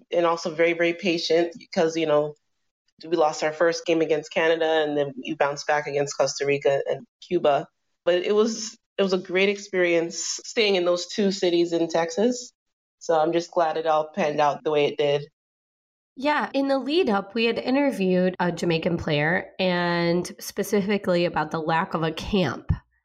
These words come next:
Speaker 2: going
Speaker 1: Mm-hmm.
Speaker 2: into it. Were you surprised that given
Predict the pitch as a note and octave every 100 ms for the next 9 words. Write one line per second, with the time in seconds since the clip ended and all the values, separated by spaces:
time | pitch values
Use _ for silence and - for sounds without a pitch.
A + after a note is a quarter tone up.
0 | _ _ _ F#3+ G3 F3+ F#3 G3 F3 F3
1 | C#3+ - - F#3 G3 G3 G3+ G3+ F#3+ -
2 | F#3 G3+ A3 G#3+ F3 F3 - F3+ F3 F#3
3 | F#3 F#3+ F#3